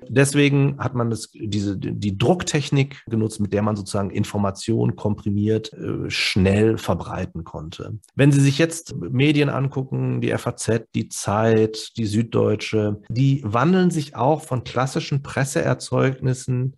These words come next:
und bieten zunehmend Podcasts an, bieten zunehmend Videoinhalte an und so weiter, weil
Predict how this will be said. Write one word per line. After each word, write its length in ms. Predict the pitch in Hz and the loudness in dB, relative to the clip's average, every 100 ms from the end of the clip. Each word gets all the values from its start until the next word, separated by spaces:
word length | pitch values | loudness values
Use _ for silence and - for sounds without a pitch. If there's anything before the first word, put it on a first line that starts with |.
| - | 2
und 280 | 139 113 110 | 4 4 4
bieten 300 | 143 151 139 | 2 4 2
zunehmend 680 | - 143 143 127 117 113 - | 4 4 6 6 4 -2 -4
Podcasts 800 | 202 - - 147 139 139 - - | -6 -6 -2 2 2 0 -6 -2
an, 360 | 123 120 117 | 0 2 0
bieten 280 | 117 120 110 | -2 -4 -6
zunehmend 580 | - 117 113 113 110 107 | -4 0 2 2 0 2
Videoinhalte 1080 | 165 147 143 131 123 117 107 110 107 113 | 2 4 4 4 2 0 0 -2 -2 -6
an 260 | 107 104 104 | -4 -2 -2
und 180 | - 107 | -2 -2
so 100 | 101 | 0
weiter, 320 | 101 110 113 | -2 0 0
weil 400 | 110 135 170 190 | 2 4 4 2